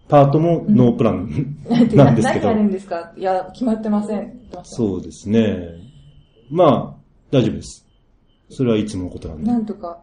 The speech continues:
Speaker 2: だってあれもすごい面白かったですよ。あの、
Speaker 1: はい。
Speaker 2: この間の五反田会談。
Speaker 1: あれはみっちり稽古してます。
Speaker 2: <laughs>
Speaker 1: 五反田会談はね。
Speaker 2: で、三日ぐらいで詰め込んだんでしょ、なんか。
Speaker 1: とはいえ、稽古時間は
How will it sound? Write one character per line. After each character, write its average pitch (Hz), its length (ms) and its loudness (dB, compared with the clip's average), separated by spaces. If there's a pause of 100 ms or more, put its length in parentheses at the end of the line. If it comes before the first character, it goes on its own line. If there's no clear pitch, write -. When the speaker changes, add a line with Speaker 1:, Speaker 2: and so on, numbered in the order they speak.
Speaker 2:
だ 247 120 0
っ - 60 -10
て - 60 -6
あ 202 80 -2
れ 247 80 0
も 285 140 -8
す 254 100 -14
ご 277 120 -8
い - 20 -6
面 240 100 -6
白 240 140 -8
か 226 80 -8
っ - 20 -6
た 214 60 -16
で 180 100 -14
す - 80 -20
よ。 165 240 -14
あ 175 120 -14
の、 - 100 -16
Speaker 1:
は 104 140 -4
い。 - 100 -12 (420)
Speaker 2:
こ 196 140 -10
の 190 80 -6
間 180 200 -8
の 175 380 -10
五 185 100 -6
反 208 160 -2
田 196 80 -2
会 190 200 -6
談。 160 180 -8
Speaker 1:
あ - 60 2
れ 208 100 10
は 202 140 6
み 151 100 4
っ 151 60 -2
ち - 100 2
り 117 80 4
稽 98 180 -2
古 202 120 -4
し - 60 -4
て - 40 -6
ま - 80 -6
す。 233 240 0
Speaker 2:
<laughs> - 0 -
Speaker 1:
五 135 80 4
反 139 180 10
田 139 80 8
会 135 220 6
談 104 160 -2
は 90 80 -10
ね。 120 80 -6
Speaker 2:
で、 320 80 -6
三 233 160 0
日 440 100 0
ぐ 508 80 2
ら 453 120 2
い - 40 -4
で 202 340 -4
詰 214 200 0
め 214 80 0
込 214 80 0
ん 214 60 4
だ 214 100 2
ん - 60 -4
で - 40 -10
し - 80 -18
ょ、 - 60 -18
な - 100 -20
ん - 60 -16
か。 - 260 -20
Speaker 1:
と 196 140 0
は 220 140 6
い 220 80 4
え、 214 60 2
稽 208 220 2
古 208 160 2
時 185 100 -6
間 160 220 0
は 143 240 2